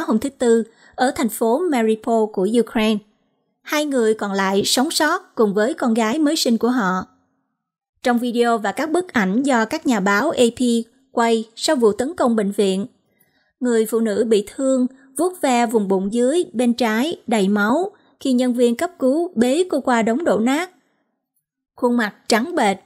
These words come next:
phản ánh sự bàng hoàng của cô trước những gì vừa xảy ra. Đó là một trong những khoảnh khắc tàn khốc nhất cho đến nay trong cuộc chiến mười chín ngày của Nga ở Ukraine. Người phụ nữ này được đưa đến một bệnh viện khác gần tuyến đầu hơn,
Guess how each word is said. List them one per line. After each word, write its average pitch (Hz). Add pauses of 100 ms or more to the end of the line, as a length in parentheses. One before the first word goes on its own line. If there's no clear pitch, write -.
(140)
phản 196
ánh 254
sự 226
bàng 202
hoàng 196
của 214
cô 226
trước 349
những 240
gì 240
vừa 208
xảy 190
ra. 240 (800)
Đó -
là 370
một 208
trong 226
những 202
khoảnh 208
khắc -
tàn 208
khốc -
nhất 359
cho 277
đến 254
nay 262
trong 285
cuộc 202
chiến 320
mười 277
chín 320
ngày 247
của 196
Nga 226
ở 202 (120)
Ukraine. 226 (960)
Người 220
phụ 208
nữ 208
này 220
được 220
đưa 247
đến 240
một 320
bệnh 208
viện 190
khác 311 (240)
gần 208
tuyến 285
đầu 226
hơn, 269